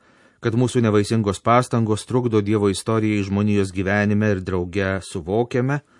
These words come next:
kad Viešpaties svajonė apie gausų derlių niekuomet nesibaigia. Jos niekas negali sustabdyti.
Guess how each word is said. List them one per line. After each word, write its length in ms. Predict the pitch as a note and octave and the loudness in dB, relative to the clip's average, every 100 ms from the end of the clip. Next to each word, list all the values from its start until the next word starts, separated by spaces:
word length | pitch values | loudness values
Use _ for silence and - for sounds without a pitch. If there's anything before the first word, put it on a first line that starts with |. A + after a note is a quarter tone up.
| _ _ _ _ _ | _ _ _ _ _
kad 160 | - F2 | -10 -6
Viešpaties 580 | G2 F#2+ - F#2+ F#2+ - | -4 -4 -6 -8 -8 -8
svajonė 540 | F2 E2+ F#2 G2 G#2+ | -8 -4 -2 0 -2
apie 180 | G#2 F2+ | -2 -6
gausų 440 | F2 F#2+ F#2 G2 | -4 -4 -4 -8
derlių 580 | E2+ F2+ F#2 F2+ G2 G#2+ | -6 -4 -4 -4 -4 -2
niekuomet 560 | G2+ G2 - G#2 F#2 F2+ | 0 -2 -2 -4 -4 -4
nesibaigia. 760 | G#2 - G#2 F#2 D#2 D2 D#2 - _ _ _ _ | -4 -4 -2 -2 -4 -8 -14 -18 _ _ _ _
Jos 340 | G2 G#2+ G#2 - | -4 -4 -4 -8
niekas 640 | A2 G#2+ A#2+ C#3 C#3 B2+ | -4 0 2 2 -2 -4
negali 400 | A#2 G#2+ G#2+ G#2 | -4 -2 0 -2
sustabdyti. 800 | F#2+ G2+ - F#2+ E2+ E2 C2+ - | -4 -8 -6 -8 -8 -12 -14 -18